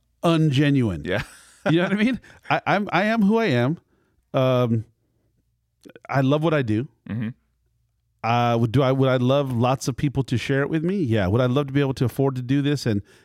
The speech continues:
Speaker 1: and have it pay for itself? I would love that.
Speaker 2: Yeah.
Speaker 1: I'm not expected to be a billionaire off of this, but you know what? If it worked out that way, pff, what, what am I gonna do? Turn it down? No.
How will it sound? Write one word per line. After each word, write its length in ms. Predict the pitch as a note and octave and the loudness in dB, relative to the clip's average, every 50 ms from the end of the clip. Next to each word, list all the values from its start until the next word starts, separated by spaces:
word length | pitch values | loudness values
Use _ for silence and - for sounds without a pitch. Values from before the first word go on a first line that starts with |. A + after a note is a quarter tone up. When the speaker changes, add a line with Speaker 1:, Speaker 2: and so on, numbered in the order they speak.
| _ - | _ -2
Speaker 1:
and 140 | A2 A#2 | 0 0
have 240 | A2 A2+ C3 C3 B2+ | 2 2 2 2 0
it 100 | B2+ - | -2 -2
pay 140 | - C#3 C3+ | -2 -2 -2
for 120 | B2+ - C#3+ | 0 -2 -4
itself? 340 | C3+ - - D3 D#3 E3+ - | -4 -2 -4 -4 -2 -2 -2
I 60 | - C#3+ | 0 0
would 140 | C3+ B2 | 0 0
love 240 | A#2+ B2 C3 C3 A2+ | 0 0 -2 -2 -4
that. 220 | G2+ G2 D#2+ - - | -6 -6 -6 -8 -10
Speaker 2:
Yeah. 180 | - G#2+ E2+ - - _ _ _ _ | -8 -8 -8 -8 -10 _ _ _ _
Speaker 1:
I'm 140 | - D#3 G3+ | -2 0 0
not 140 | C#4 C4+ - | 0 0 -2
expected 360 | D#3+ - - D#3+ B2 - B2 | -2 -2 -2 -4 -4 -2 -6
to 60 | A#2+ | -2
be 240 | A2+ A#2+ A#2 A#2+ C3+ | 0 0 0 0 0
a 80 | A#2 G#2 | -2 -2
billionaire 480 | G#2 A2+ B2 A#2+ A#2 A#2 A2+ A#2 A2+ | 0 0 0 0 0 0 0 0 0
off 140 | A2 G#2+ G2+ | -2 -2 -2
of 80 | A#2 G#2 | -2 -2
this, 200 | A#2+ D#3 E3+ - - - - _ _ | -2 -4 -4 -8 -16 -20 -20 _ _
but 240 | - A#2 C3 C3+ C#3 | -4 -2 -2 0 0
you 100 | D3+ E3 | 0 0
know 120 | E3 D#3+ D#3+ | 2 2 2
what? 320 | D3+ C#3+ D#3+ G3 A3+ A3+ - _ | 2 0 0 0 -2 -6 -6 _
If 180 | D3+ C#3 - | -4 -2 0
it 100 | D#3 C#3+ | 0 0
worked 280 | C3+ C3 D#3+ F3 - - | 0 0 0 -2 -2 -2
out 180 | D#3+ F#3+ G3 - | -2 -2 0 -2
that 140 | A3+ A3 | -2 0
way, 120 | A#3 A#3+ F#3 | 0 -2 -2
pff, 260 | C3+ - - - - _ _ _ _ _ _ _ _ _ _ | -6 -8 -10 -14 -18 _ _ _ _ _ _ _ _ _ _
what, 120 | _ C#3+ D3 | _ -2 0
what 80 | E3 F3 | 2 2
am 60 | E3+ | 2
I 40 | E3 | 2
gonna 140 | D#3 C#3+ C3 | 2 2 2
do? 120 | A#2+ G#2+ | 0 0
Turn 200 | - - D#3 D#3+ | 0 0 0 0
it 80 | D#3 D3+ | 2 2
down? 280 | E3 F#3 G3+ A3 G#3+ - _ | 0 0 0 -2 -4 -6 _
No. 340 | F3 E3+ A3 A3+ C3 F2 | -2 0 0 0 0 -2